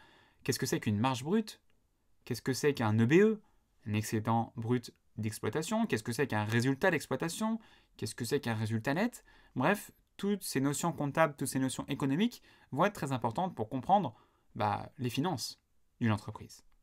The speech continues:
On a aussi quelques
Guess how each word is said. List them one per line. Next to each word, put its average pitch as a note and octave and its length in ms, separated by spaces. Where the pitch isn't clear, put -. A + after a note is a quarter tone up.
On E3 60
a G#3+ 100
aussi G#3 280
quelques D3+ 280